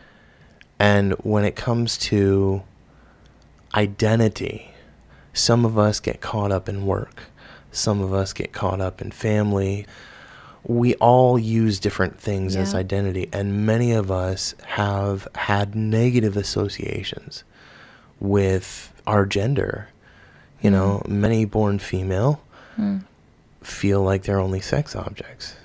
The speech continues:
Speaker 2: Mm.
Speaker 1: Many born male feel like they are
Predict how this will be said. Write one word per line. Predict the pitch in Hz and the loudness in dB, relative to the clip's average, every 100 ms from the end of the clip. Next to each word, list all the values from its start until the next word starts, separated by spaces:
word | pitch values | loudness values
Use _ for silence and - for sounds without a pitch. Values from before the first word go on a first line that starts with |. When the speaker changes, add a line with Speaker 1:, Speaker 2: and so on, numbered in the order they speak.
| - | -6
Speaker 2:
Mm. | 220 208 202 196 202 - | -2 0 0 -2 -6 -4
Speaker 1:
Many | 101 104 107 | 2 4 4
born | 101 101 98 95 92 | 2 0 0 -2 -4
male | 90 98 156 151 - - - - - | -4 -2 -4 -6 -18 -20 -20 -20 -20
feel | - - 104 101 98 | -18 -4 0 2 2
like | 98 98 | 0 -2
they | 98 98 95 95 | -4 -2 0 0
are | 95 92 92 | -2 -2 -4